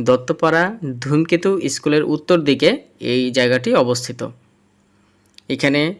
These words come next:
সিটি কর্পোরেশনের সকল নাগরিক সুবিধাগুলো পাবেন এবং শহরের যোগাযোগ ব্যবস্থা খুবই ভালো হবে। আশেপাশে প্রচুর পরিমাণে বাড়িঘর রয়েছে, একদম, আহ, ঘনবসতিপূর্ণ এরিয়া। আর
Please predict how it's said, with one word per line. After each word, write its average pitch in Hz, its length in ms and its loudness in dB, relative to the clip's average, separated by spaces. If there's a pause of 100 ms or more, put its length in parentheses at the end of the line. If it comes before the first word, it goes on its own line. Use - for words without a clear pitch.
সিটি 156 320 0
কর্পোরেশনের 156 720 2 (160)
সকল 151 540 2 (100)
নাগরিক 127 440 0
সুবিধাগুলো 156 480 4
পাবেন 156 320 2 (480)
এবং 135 500 4 (240)
শহরের 170 440 2
যোগাযোগ 147 320 2
ব্যবস্থা 143 540 0
খুবই 175 260 2
ভালো 139 220 0
হবে। 120 160 0
আশেপাশে 143 540 0
প্রচুর 170 480 0
পরিমাণে 143 400 0
বাড়িঘর 127 400 2
রয়েছে, 123 320 2
একদম, 127 400 0 (480)
আহ, 120 160 0
ঘনবসতিপূর্ণ 151 720 0
এরিয়া। 147 360 2 (380)
আর 123 260 4